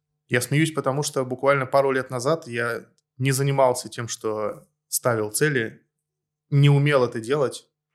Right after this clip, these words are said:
И, э, несколько раз, пытаясь исправить эту историю, я сначала получал пандемию. То есть мы там в конце какого девятнадцатого года провели огромную стратсессию в компании, там четыре дня, собрали всех в одном городе.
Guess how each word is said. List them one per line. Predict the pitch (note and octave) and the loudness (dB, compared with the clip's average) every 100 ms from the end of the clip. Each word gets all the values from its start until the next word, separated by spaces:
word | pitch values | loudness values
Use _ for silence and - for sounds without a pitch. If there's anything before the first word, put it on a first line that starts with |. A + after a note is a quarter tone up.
| _ _ _ _ _ | _ _ _ _ _
И, | A#2+ A#2 A#2+ A#2 A#2 - _ _ _ _ _ _ _ _ _ _ _ - | -8 -4 -4 -4 -6 -10 _ _ _ _ _ _ _ _ _ _ _ -6
э, | A#2+ A2+ A2+ A2 _ - _ - | -6 -4 -8 -14 _ -20 _ -2
несколько | C#3+ C#3+ C#3+ | 0 0 2
раз, | C#3 C3 - _ _ _ | 2 2 -2 _ _ _
пытаясь | - C#3+ C3+ A#2+ A#2 | -6 2 4 2 0
исправить | C3+ - C3+ B2 A#2+ | -6 0 0 0 -4
эту | B2 A#2+ | -8 -8
историю, | - F3+ F3+ C3+ A#2 A2 _ _ | -2 0 4 2 0 -8 _ _
я | - B2 | -6 -4
сначала | - - B2+ A#2 | -4 -2 0 0
получал | B2+ B2 - A#2 | -6 -6 -4 -4
пандемию. | B2+ B2 C3 F#3+ F#3 A#2+ | -6 -6 -2 0 -2 -6
То | _ _ _ _ _ | _ _ _ _ _
есть | - | -14
мы | A#2 | -10
там | A2+ G#2 | -8 -10
в | - | -6
конце | B2 A#2 - B2 A2+ | -6 -2 0 0 0
какого | G#2 - _ G#2 | -4 -16 _ -10
девятнадцатого | A2 A#2+ B2+ B2 - A2+ | -8 -2 0 -2 -4 -6
года | A#2+ A2+ G#2+ - | -4 -4 -6 -8
провели | - A#2 A#2 A#2 | -10 -8 -2 0
огромную | A2+ B2+ A#2+ G#2+ | 2 2 0 -4
стратсессию | - A2 - A#2 A2 - | -8 -8 -6 -6 -8 -14
в | |
компании, | - G#2+ C#3 D3+ B2+ | -16 -4 -2 -2 -4
там | - - | -8 -8
четыре | - B2 A2+ | -6 -6 -10
дня, | G#2 C3+ C#3+ | -4 -2 -2
собрали | C3 A2 A2 | -4 -4 -6
всех | A2 - - | -6 -12 -8
в | |
одном | A2+ G#2 G#2+ | -8 -8 -2
городе. | C#3 D#3+ A#2+ A2 | 2 2 -2 -12